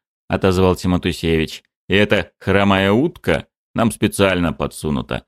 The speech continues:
От утят нас увести хочет. Как только приблизимся на дистанцию поражающего огня,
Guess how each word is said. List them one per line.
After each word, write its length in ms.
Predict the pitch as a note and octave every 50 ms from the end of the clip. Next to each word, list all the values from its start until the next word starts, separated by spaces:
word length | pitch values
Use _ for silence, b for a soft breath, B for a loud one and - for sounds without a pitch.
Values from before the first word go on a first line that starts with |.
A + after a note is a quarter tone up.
| _ _ _ -
От 220 | F2+ - - -
утят 540 | A2+ G#2 - - G#2+ F2+ E2 - - - -
нас 260 | - - D#2+ D#2 -
увести 400 | D#2+ D#2+ D2+ D2 D2 - - C#2+
хочет. 420 | - - - C#2 B1 - - - - _ _ _ _ _ _ _ _ _
Как 180 | - A2+ G#2 -
только 300 | - C3 A#2+ G#2+ - A2+
приблизимся 720 | - - A#2 A2+ A2+ A2+ B2 A#2 F#2 G2+ F#2+ F2 - F#2+
на 100 | F#2+ G2
дистанцию 640 | F#2 F#2+ F#2 - - G#2 G2+ G2 F2+ - G2 F#2+ E2+
поражающего 720 | - F#2+ F#2+ F#2 E2+ F2+ F#2+ F#2 F2 - - F#2+ F#2 F#2+ F#2+
огня, 360 | F#2+ G#2 A#2+ B2+ C3+ C3+